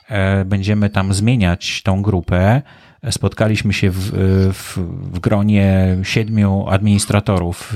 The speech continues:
e, tej strony i stwierdziliśmy, że ona wypełniła już swoją misję, czyli, e, żeby podcasting był rozpoznawalny, żebyście dowiedzieli się,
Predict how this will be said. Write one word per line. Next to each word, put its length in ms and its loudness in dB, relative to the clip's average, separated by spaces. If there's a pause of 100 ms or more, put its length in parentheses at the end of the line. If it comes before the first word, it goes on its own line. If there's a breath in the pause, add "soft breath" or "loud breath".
(200)
e, 40 -4
tej 220 -2
strony 580 0 (580 loud breath)
i 280 2
stwierdziliśmy, 760 -2
że 300 2
ona 240 2
wypełniła 500 2
już 140 0
swoją 300 0
misję, 400 0
czyli, 420 0
e, 460 0
żeby 340 2
podcasting 640 -2
był 200 2
rozpoznawalny, 800 0
żebyście 400 -2
dowiedzieli 460 0
się, 140 -2